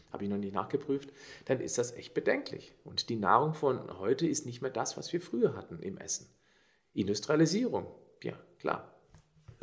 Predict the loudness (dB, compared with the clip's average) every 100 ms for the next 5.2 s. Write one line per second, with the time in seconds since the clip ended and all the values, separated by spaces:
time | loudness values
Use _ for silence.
0 | -2 -4 -16 _ _ _ 0 2 4 2
1 | 0 -2 0 2 4 4 2 0 0 -2
2 | 2 2 0 0 0 0 0 -2 -2 -2
3 | 0 0 -2 -4 0 2 0 -4 2 2
4 | 2 -4 -4 -4 -4 -2 -2 0 2 2
5 | 2